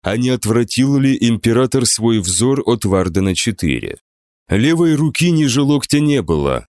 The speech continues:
хрящ сустава белел среди красноты окружающей плоти. Пропавшей конечности нигде не было.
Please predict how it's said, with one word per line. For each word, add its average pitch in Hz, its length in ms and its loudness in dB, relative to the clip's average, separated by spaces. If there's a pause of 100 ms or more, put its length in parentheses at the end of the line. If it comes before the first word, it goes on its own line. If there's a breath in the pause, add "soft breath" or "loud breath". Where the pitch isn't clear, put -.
хрящ 127 400 0
сустава 131 680 0
белел 120 400 0
среди 127 360 0
красноты 120 640 0
окружающей 98 840 0
плоти. - 640 -4 (520)
Пропавшей 120 640 0
конечности 135 800 0
нигде 107 480 0
не 80 220 0
было. 55 400 -8